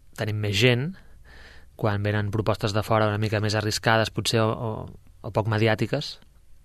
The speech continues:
eh, encara costa arrossegar públic. Però crec que ja estem bastant consolidats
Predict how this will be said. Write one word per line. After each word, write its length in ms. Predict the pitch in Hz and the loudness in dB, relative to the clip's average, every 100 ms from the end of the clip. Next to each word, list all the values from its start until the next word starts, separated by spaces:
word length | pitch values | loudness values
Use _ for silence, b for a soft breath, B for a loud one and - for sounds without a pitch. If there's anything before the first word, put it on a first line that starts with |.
| - | 0
eh, 520 | 117 101 95 95 92 85 110 | 2 2 0 -2 -4 -6 -8
encara 640 | 92 90 110 104 101 95 92 - | -8 -2 2 4 2 0 -4 -6
costa 320 | 101 - 104 | -6 -4 -4
arrossegar 320 | 110 123 107 | -4 -2 -2
públic. 380 | 113 107 104 - - - | -2 -2 -2 -6 -8 2
Però 300 | 117 113 110 B B B | 4 4 2 B B B
crec 220 | - 120 | 0 2
que 80 | 147 | 4
ja 60 | 135 | 2
estem 220 | 110 107 101 | 0 -2 -4
bastant 240 | - 107 | -4 -2
consolidats 720 | 110 98 104 101 107 - - | 0 0 0 2 0 0 -2